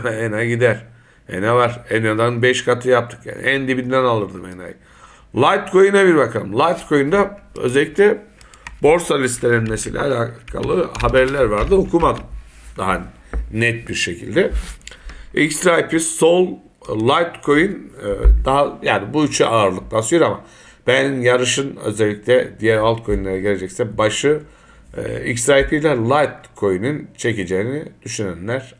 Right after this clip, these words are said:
arasındayım. Şimdi Litecoin ne yapıyor? Litecoin güzel dönüş mumları atmış ya.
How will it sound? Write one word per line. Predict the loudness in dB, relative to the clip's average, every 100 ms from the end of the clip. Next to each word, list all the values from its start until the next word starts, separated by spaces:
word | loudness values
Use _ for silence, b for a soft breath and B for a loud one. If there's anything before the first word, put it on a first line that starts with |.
| -8
arasındayım. | -4 -4 -6 -12 -12 -10 -10 -12 b b b b b b
Şimdi | -10 -4 0
Litecoin | 2 0 0 2 2 0
ne | -2
yapıyor? | -2 -4 -6
Litecoin | -2 -2 -2 -6 -8 -4
güzel | 0 0 2
dönüş | 0 -4 -8
mumları | -10 -8 -8 -8
atmış | -10 -16 -18
ya. | -18